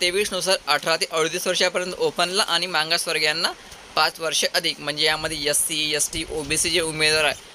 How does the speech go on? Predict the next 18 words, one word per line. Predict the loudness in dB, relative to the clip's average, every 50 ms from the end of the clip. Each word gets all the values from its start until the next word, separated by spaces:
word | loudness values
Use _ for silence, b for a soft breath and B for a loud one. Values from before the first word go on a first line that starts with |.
| -16 -8 -6
त्यांना | -2 -2 -2 0
पाच | 2 2 2 2 0
वर्षे | -2 0 0 0 2
अधिक | 2 0 0 0 0 -2 -2 -6 -16 -18 -20 -20 -14 -6 -2
असणार | 0 0 0 0 0 0 0 0
आहे. | 0 -4 -4 -8 -10 -12 -16 -18 -18 -14 -12 -12 -12 -12 -14 -14 -10 -2 0
तर | 0 2
यासाठी | 4 2 2 2 0 0 0 0
काही | 2 0 0
उमेदवारांना | -2 -4 -4 -2 0 2 4 4 4 4 2
महत्त्वपूर्ण | 2 2 2 2 2 0 -2 -2 -2 -2
सूचना | -4 -6 -4 -2 -2 0
दिलेल्या | 0 0 -2 0 2 2 2 2
आहे, | 0 -2 -6 -8 -14 -6 0
काही | 0 0 2
महत्त्वाच्या | 2 2 2 2 2 2 0 2 2 2
नाही | 2 2 2 2
आहे, | 0 0